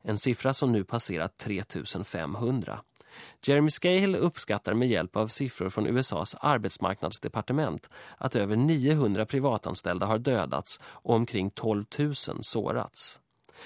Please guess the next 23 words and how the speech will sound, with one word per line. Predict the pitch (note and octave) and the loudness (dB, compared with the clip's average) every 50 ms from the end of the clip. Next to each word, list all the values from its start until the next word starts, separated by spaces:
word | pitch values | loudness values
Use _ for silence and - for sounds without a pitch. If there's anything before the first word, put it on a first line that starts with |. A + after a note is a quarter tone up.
| - - - | -20 -10 -2
Men | - A#2 A#2 | 4 6 6
alla | C3+ C3 B2 C#3+ D3+ | 8 8 6 4 4
siffror | - E3+ D#3 - - B2 A2+ A#2 - | 4 2 2 2 2 2 2 2 2
är | - A2+ G#2+ - - | 0 -2 -2 0 0
osäkra, | C#3+ C#3 A#2+ - - B2+ C3 D3 D3 - - - - A2 - - - - - - - | 0 0 0 0 0 0 -2 -2 -2 -4 -6 -6 -6 -8 -10 -16 -20 -20 -20 -14 -6
för | - D3 | -2 2
ingen | D3+ D#3 E3 E3+ F3 F#3+ | 4 4 6 6 4 4
kontrollerar | - - G3 F#3 - F#3 D#3+ B2 A#2 A#2 C3 D3 | 4 2 2 2 2 2 0 2 4 4 2 2
de | D#3+ E3 E3 | 2 0 0
privata | - F3 C#3+ A2 E2+ F#2+ - G#2+ A2+ | 0 0 0 0 0 -2 -2 -4 -6
företagen | - - B2 G2+ F2 F#2 - - - E2 F2+ - G2+ G#2 G#2+ - | -2 0 0 0 0 -2 -4 -6 -6 -6 -4 -4 -4 -4 -6 -8
och | - - - - A#2 | -12 -12 -4 0 2
de | A2+ A2+ A2 | 2 2 2
svarar | - - A#2 G2 G2 G2+ C3 E3 | 2 0 0 2 2 2 2 2
bara | D3 C3 A2 G2 D#2+ G2 | 2 0 0 2 2 0
mot | G#2 F#2+ F#2+ - | -2 -2 -4 -6
sina | - - G2 D#2+ | -4 -4 -4 -2
arbetsgivare, | - B2 B2+ G#2+ F#2 - - - - A#2+ B2 C3 - - - - - _ _ _ _ _ | 0 0 -2 -2 -2 -4 -4 -4 -4 -4 -4 -4 -4 -6 -8 -8 -12 _ _ _ _ _
ingen | - A#2+ G#2+ G2 G2+ A2 A#2+ | -6 -4 -2 -2 0 0 0
myndighet. | A#2 G#2+ E2+ C#2+ C#2+ F2 G#2 A#2 A2+ - - _ - - - _ _ _ _ _ _ _ _ _ _ _ - - - - - - _ | 0 0 -2 -4 -6 -6 -8 -8 -10 -12 -14 _ -20 -20 -20 _ _ _ _ _ _ _ _ _ _ _ -20 -20 -20 -20 -20 -14 _
Den | - C#3 D3+ | 0 2 2
bristande | D#3+ F3+ F#3+ - - F#3+ F#3 F#3+ F#3+ | 4 4 4 2 2 2 2 2 2
insynen | D3+ G3 G3 D#3 B2+ - - - E2 F2+ G2+ G#2+ A2+ A#2+ | 2 4 4 4 4 2 -2 -4 -4 -2 0 0 -2 -2